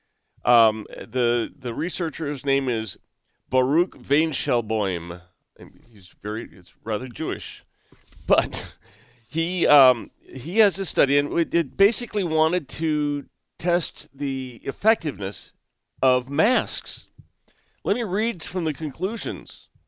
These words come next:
"The existing scientific evidence challenges the safety and efficacy of wearing face masks as preventative intervention." It says, "While wearing face masks has been demonstrated to have substantial, uh,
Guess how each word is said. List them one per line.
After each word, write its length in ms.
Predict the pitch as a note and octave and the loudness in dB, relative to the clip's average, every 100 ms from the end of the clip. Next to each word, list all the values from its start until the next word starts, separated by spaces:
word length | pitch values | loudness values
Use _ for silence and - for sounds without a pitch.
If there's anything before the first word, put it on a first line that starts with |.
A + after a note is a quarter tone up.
| _ _ _ _ _ D3 | _ _ _ _ _ 0
"The 100 | D#3 | 0
existing 540 | B2+ F#3 A3+ A#3 G3 | 2 0 0 -2 -4
scientific 720 | - F3+ F3 - D#3+ D#3 - | 0 0 0 -2 -6 -6 -8
evidence 640 | - D#3+ D3 B2+ A2+ - - - | 2 2 2 -2 -2 -8 -18 -10
challenges 840 | - F3+ G3 B3 B3 G3+ A#3 G#3+ | -2 2 2 2 -2 -8 -10 -10
the 140 | C3 | -12
safety 440 | C3+ F3+ F3 F3 E3 | -4 0 0 0 -4
and 120 | C#3 | 0
efficacy 560 | C#3 C#3+ C#3+ C3+ - B2+ | 0 -2 -10 -10 -6 -6
of 80 | |
wearing 260 | A2+ B2 B2 | -2 -2 -2
face 320 | - C3+ C3 | -2 -2 0
masks 600 | A#2 A2 A#2 - - - - | 0 0 0 -6 -14 -18 -2
as 200 | A#2 A2 | -2 -2
preventative 600 | - G#2+ A#2+ B2 A#2+ D#2+ | -12 -4 -2 -2 -4 -4
intervention." 760 | A2 A2+ G2 A2+ A2 - A2 _ _ _ - - _ _ _ _ | -8 -8 -4 -4 -4 -6 -8 _ _ _ -20 -20 _ _ _ _
It 160 | - A#2 | -6 -6
says, 340 | - D3+ D3 | 0 2 2
"While 400 | C#3 C3+ D#3 F3 | 0 4 6 6
wearing 360 | E3+ F3 F#3 F3+ | 4 2 0 -2
face 320 | - F#3+ F#3 | 0 0 0
masks 340 | F3 E3 E3 F3+ | 2 2 0 -2
has 180 | D3+ | -2
been 200 | C#3 D3+ | 0 -4
demonstrated 640 | C3 D3+ D#3 - E3 D3 C3 | 2 2 2 -4 -4 -2 0
to 60 | |
have 120 | C#3+ | -2
substantial, 760 | - C3 - D#3 D#3 E3 C#3 C#3 _ _ _ _ _ _ _ _ _ | -2 -12 -4 -4 -2 -4 -4 -6 _ _ _ _ _ _ _ _ _
uh, 380 | - A#2 A2+ F#2+ | 2 4 4 2